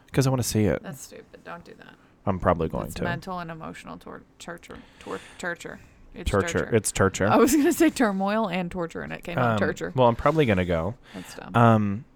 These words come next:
Speaker 1: and it's just a weird feeling to think that, like, all of, like, the,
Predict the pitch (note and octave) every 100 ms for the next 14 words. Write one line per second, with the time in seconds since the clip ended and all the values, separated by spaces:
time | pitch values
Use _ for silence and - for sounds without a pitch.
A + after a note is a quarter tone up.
0 | _ A#2+ A#2 - C3+ - C#3 A2+ A2+ -
1 | A2 C3 A2+ F#2+ - G#2 - G2+ G#2 -
2 | F#2+ G#2 G2 F#2+ - - _ _ _ _
3 | - G2 G#2+ G2+ G#2 G2+ - G2+ F#2 F2+
4 | F2+